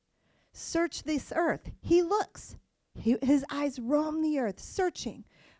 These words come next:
for one whose heart is fully committed to him. And then he shows himself strong on their behalf.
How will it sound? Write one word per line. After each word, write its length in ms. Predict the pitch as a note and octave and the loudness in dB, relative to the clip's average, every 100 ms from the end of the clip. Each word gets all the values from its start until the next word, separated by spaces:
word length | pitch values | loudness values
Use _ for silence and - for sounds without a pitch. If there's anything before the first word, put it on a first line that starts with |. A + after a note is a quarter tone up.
| _ | _
for 140 | - A#3 | 2 4
one 240 | A#3 A#3 | 4 2
whose 300 | F3 A3+ G#3 | 2 0 0
heart 400 | - C4+ C#4 - _ _ _ _ - | 0 0 0 -2 _ _ _ _ -4
is 200 | G#3 - _ | -4 -4 _
fully 380 | G4+ G4 F4 D4 | 6 6 6 2
committed 500 | - A3+ G#3+ F#3 E3 | 0 -2 -2 -4 -8
to 140 | - E3+ | -10 -10
him. 340 | D3 D#3 D3 _ _ _ _ _ _ _ _ _ _ _ _ | -10 -14 -18 _ _ _ _ _ _ _ _ _ _ _ _
And 180 | A#3 B3 | 2 4
then 100 | C4+ | 4
he 120 | A#3+ | 2
shows 420 | - - D#4 D4 | -2 -4 -2 -2
himself 380 | C#4 B3 B3+ A3 | -4 -4 -4 -6
strong 420 | - - A3 G3+ | -6 -4 -2 -2
on 120 | F3 | -4
their 140 | E3 D#3 | -6 -6
behalf. 520 | D#3+ D#3+ C#3 D3 | -8 -8 -10 -16